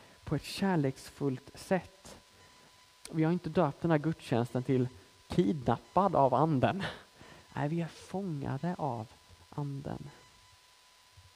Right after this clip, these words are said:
Och samtidigt så är anden den som går före och den som leder oss. När Paulus, Apostlagärningarna sexton, är med Timoteus och Silvanus ute på missionsresa,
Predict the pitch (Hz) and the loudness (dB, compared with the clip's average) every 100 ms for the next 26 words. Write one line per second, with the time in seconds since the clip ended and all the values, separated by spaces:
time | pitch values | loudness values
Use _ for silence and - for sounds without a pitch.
0 | - _ - - - - 151 - 190 202 | -20 _ -20 -20 -20 -18 -16 -4 -2 -2
1 | 170 - 131 139 - 180 139 - 160 160 | -2 -2 -2 -2 -2 0 0 0 0 2
2 | 135 123 131 147 135 120 - 120 120 - | 0 0 0 2 2 -2 -4 -4 -4 -8
3 | - 143 - 143 160 170 147 147 160 151 | -10 -10 -10 -6 -2 0 -2 -4 2 0
4 | - 135 151 170 165 131 160 175 - - | 2 -2 0 -2 -4 -6 -6 -6 -10 -18
5 | - _ - - - - _ _ - - | -20 _ -20 -20 -20 -20 _ _ -20 -20
6 | - 151 139 147 139 - - - - - | -8 0 4 4 2 -8 -20 -20 -8 4
7 | 226 170 147 196 - - 180 - 208 - | 6 6 8 8 6 0 -2 0 -2 2
8 | 165 151 151 143 139 - 180 - - 139 | 4 4 4 2 2 0 0 -4 -2 0
9 | 151 165 131 - - - 170 156 143 - | 2 0 -4 -12 -16 4 6 6 4 4
10 | 196 190 147 - 165 160 - 151 143 - | 4 4 2 0 -2 -2 0 -2 0 2
11 | 175 180 156 127 143 151 175 160 - 160 | 4 6 6 6 2 2 -2 -2 -2 0
12 | 147 143 180 170 - - 147 123 131 - | 0 0 0 0 -4 -4 2 2 0 -2
13 | 170 | -2